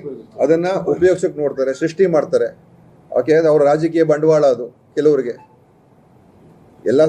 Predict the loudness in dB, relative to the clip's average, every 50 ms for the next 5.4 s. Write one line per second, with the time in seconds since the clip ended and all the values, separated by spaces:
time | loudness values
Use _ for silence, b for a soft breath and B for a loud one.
0 | 0 -4 -12 -20 -16 -16 -14 -8 -4 -2 0 0 0 -2 -4 -2 -2 -4 -4 -4
1 | -6 -4 -2 -2 -2 0 -2 -4 -2 -2 -2 0 2 2 2 2 0 -2 -4 -6
2 | -10 -8 -4 -6 -6 -4 -4 -2 0 0 0 0 0 0 0 0 0 0 -2 -4
3 | -4 -2 0 0 0 0 2 2 2 2 2 -2 -4 -8 -16 -20 -20 -20 -20 -20
4 | -20 _ _ _ _ -2 2 2 4 4 4 2 0 -2 -4 -2 -2 -2 -4 -2
5 | -2 -2 -2 -2 -2 -6 -8